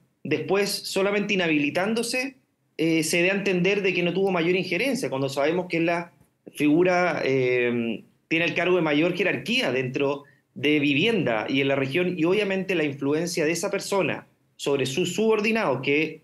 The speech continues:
va, que firmaron este convenio es evidente? Entonces, no solamente por no poner la firma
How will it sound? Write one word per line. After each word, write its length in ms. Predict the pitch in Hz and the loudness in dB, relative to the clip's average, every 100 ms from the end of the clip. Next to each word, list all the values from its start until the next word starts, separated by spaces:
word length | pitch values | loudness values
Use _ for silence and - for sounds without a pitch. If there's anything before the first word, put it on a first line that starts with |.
| 120 | -2
va, 220 | 147 120 | -2 0
que 120 | 135 | -4
firmaron 420 | 135 135 156 208 | -2 -2 -2 -2
este 180 | 214 208 | -2 -2
convenio 540 | 165 156 190 214 233 - _ - | -2 0 0 0 -4 -8 _ -4
es 240 | 165 170 | -4 -2
evidente? 720 | 160 147 139 160 165 131 131 95 | 0 2 2 2 2 0 -2 -2
Entonces, 500 | 95 147 147 - - - _ | -2 0 -2 -4 -12 -20 _
no 180 | 135 170 | -2 0
solamente 460 | 185 214 196 190 185 | 2 2 2 0 0
por 160 | 151 | 2
no 160 | 147 180 | 2 2
poner 220 | 175 175 | 2 2
la 120 | 185 - | 2 0
firma 520 | 180 185 214 214 | 0 0 0 -2